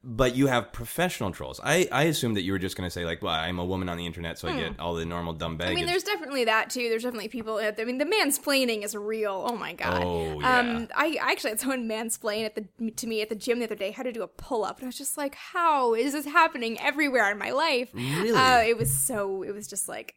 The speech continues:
Speaker 2: "Okay, sure."
Speaker 1: Yeah.
Speaker 2: Goodbye. Um, but yeah, no, I, I mean, there's definitely those trolls, but I do have a handful of professional trolls that just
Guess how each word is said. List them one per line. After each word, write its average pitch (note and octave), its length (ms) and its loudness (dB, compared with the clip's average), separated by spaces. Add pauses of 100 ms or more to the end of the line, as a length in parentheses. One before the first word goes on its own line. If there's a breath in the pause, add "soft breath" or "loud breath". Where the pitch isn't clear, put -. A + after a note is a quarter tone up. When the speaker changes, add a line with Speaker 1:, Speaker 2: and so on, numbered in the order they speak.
Speaker 2:
"Okay, G3+ 320 -12
sure." - 340 -14 (380)
Speaker 1:
Yeah. D2+ 300 -4
Speaker 2:
Goodbye. F#2+ 220 -8 (280 loud breath)
Um, A#3+ 420 2
but A#3 160 0
yeah, F#4+ 140 6
no, F4 160 4
I, C#4+ 180 6
I B3 60 -2
mean, C4 120 0
there's B3+ 140 2
definitely D#4 320 0
those G#3 240 -2
trolls, G3+ 480 -2
but - 300 -4
I A3+ 100 0
do A3+ 220 -6
have A3 220 0
a G#3+ 200 0
handful A3 460 -8
of A3 120 -8
professional A#3+ 520 -10
trolls A#3+ 580 -8
that G3 200 -8
just - 360 -6